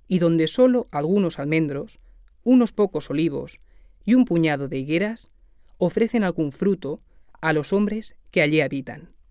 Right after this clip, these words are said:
Bueno, hombres, lo que se dice hombres, viven allí más bien pocos. Niños y niñas, muchachos y muchachas,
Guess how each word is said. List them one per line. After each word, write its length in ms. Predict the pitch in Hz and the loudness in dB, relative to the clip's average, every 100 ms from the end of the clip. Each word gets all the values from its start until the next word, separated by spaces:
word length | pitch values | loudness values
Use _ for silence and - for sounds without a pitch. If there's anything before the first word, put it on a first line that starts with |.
| - - _ _ _ - | -20 -20 _ _ _ -10
Bueno, 380 | 139 170 131 - _ _ _ _ _ | 0 0 0 -8 _ _ _ _ _
hombres, 600 | 143 151 170 190 220 - - - - | -2 2 2 0 -4 -16 -20 -20 -8
lo 140 | 135 | -6
que 80 | 156 | -6
se 160 | - 139 | -4 -4
dice 300 | 151 170 165 | -2 4 6
hombres, 420 | 170 175 233 - - - _ _ _ - | 6 2 -4 -8 -20 -20 _ _ _ -4
viven 280 | 175 208 190 | 2 4 4
allí 240 | 156 175 | 2 2
más 160 | 226 151 | 0 0
bien 180 | 151 139 | -4 -4
pocos. 500 | 143 131 127 156 - - - - - - - | -4 -6 -8 -12 -20 -20 -20 -20 -20 -20 -4
Niños 460 | 175 233 262 240 202 | 4 6 6 4 2
y 40 | |
niñas, 540 | 180 151 135 143 - - - - - | 2 0 -2 -10 -18 -20 -20 -20 -6
muchachos 560 | - 175 226 254 226 - | 0 2 4 2 0 -2
y 40 | 156 | -4
muchachas, 680 | 131 147 143 196 254 - | -2 -4 -2 -2 -4 -10